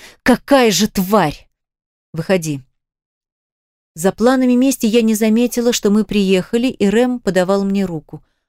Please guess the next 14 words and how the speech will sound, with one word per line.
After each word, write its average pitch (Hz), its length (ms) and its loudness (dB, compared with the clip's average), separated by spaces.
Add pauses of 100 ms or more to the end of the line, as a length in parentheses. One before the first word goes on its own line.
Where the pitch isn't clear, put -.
(120)
Оглядевшись, 220 640 0
я 262 140 2
поняла, 254 340 -2
что 214 160 -4
мы 226 120 2
на 233 100 -2
какой-то 240 400 -2
окраине, 226 600 0
где 170 200 -2
еще 214 240 0
остались 214 420 -2
районы 208 400 0
низких 208 400 -2
домиков. 185 580 -4